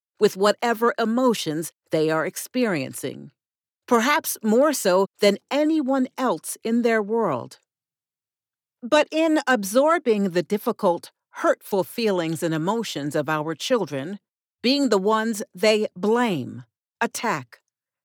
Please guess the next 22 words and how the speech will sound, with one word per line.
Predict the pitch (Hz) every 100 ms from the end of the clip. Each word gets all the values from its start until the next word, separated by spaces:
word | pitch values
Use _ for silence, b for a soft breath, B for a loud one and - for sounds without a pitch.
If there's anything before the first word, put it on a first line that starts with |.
| _
curse | - 285 262
out, | 240 170 101 - _ _ _ -
slap, | - - 247 123 - _ _ _ _
bite, | 226 175 131 _ _ _
hit, | - 294 - - - _ _ -
and | 175 -
everything | 233 233 247 254 214
else | 165 123 - - -
that | 180
come | - 240 220 180 -
as | 180
a | 180
result | 170 170 180 214 190 -
of | - 185
our | 185 190
child's | 208 - 202 170 165 160 -
diagnoses | 175 180 208 220 202 - 139 135 - _ _
and | 196 185
struggles, | - 262 220 147 127 143 - _ _ _ _ _ -
we | 180 294
must | 339 359 294 -
remember | 220 226 226 262 208 185